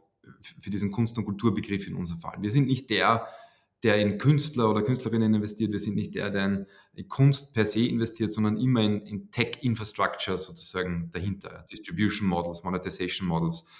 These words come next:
et cetera, et cetera. Aber da können wir gerne dann gleich ins Detail eingehen. Und das vierte Thema ist Cultural Heritage. Ähm, das klingt ein bisschen wie so eine Catch-all, ist es aber nicht. Ähm, da fällt rein, ähm, Fashion, also wirklich Fashion Design, High Fashion, also wirklich mit einem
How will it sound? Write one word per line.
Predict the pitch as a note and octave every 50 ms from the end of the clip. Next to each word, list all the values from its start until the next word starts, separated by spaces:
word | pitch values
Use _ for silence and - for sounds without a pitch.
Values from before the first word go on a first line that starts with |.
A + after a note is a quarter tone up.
| - - - _
et | _ E2+ -
cetera, | - F2 E2 - F2 F#2
et | F2+ -
cetera. | - - - - - - - - _ _ _ _ _
Aber | G2+
da | F#2+ G2+
können | - A2 A2
wir | G#2+
gerne | G2+ G#2 F#2+ G#2 G#2
dann | G2+ G#2 G2
gleich | G2 G2 G2 F#2
ins | G2+ F#2+ -
Detail | - - - - - G#2+
eingehen. | A2+ A2+ G#2+ G#2+ A2+ A2 G#2+ G#2+ - - - - - - - - - - -
Und | - A#2+ A2
das | B2+ -
vierte | F3 E3+ E3+ E3+
Thema | E3 E3 C#3 C3+ C3
ist | C3 - -
Cultural | - - - - A2+ G2+
Heritage. | F#2 F2 E2+ F2+ F2+ - E2+ E2+ - - - - - - - _ -
Ähm, | F#2 F#2 F#2 F#2 F#2+ G2 F#2+
das | F#2+ G2 F#2 - - - G2 -
klingt | - B2 B2+ A#2+
ein | A#2
bisschen | G#2+ A2+ A2+ A#2
wie | A2
so | G#2+ A2
eine | G#2 G2+ G#2 G2+
Catch-all, | - G2+ G2+ - - - - F2+ F2+ G2+ A#2 A2 G#2+
ist | A2+ G2+
es | A2+ G#2+ A2
aber | G#2 G#2+
nicht. | A2 A2 G#2+ - - - - - - - - _ _ _ _ -
Ähm, | G2 F#2+ F#2+ F#2+ F#2+ G2
da | F#2 F#2
fällt | - - G2+ F#2+ F#2 F#2+ D#2+
rein, | D2 D#2+ F2 F#2+ G2 G#2 G#2 G#2 - G2+ G#2
ähm, | - - G#2 G#2 G2+ - - -
Fashion, | - - G#2+ G#2 - - - C#3 A#2+
also | F#2+ E2+ F2+
wirklich | F2 F2+ F#2+ - -
Fashion | - - - - - G2
Design, | E2+ F2 - - - E2+ G2+ G#2+ G#2 G2+
High | G2 F2+ G#2 G#2
Fashion, | - G#2+ G2 - - - G#2+ G2
also | F2+ F#2 F#2
wirklich | E2+ - F#2+ F2 F2
mit | F#2 F2+
einem | F2+ F2+ F2+ F2+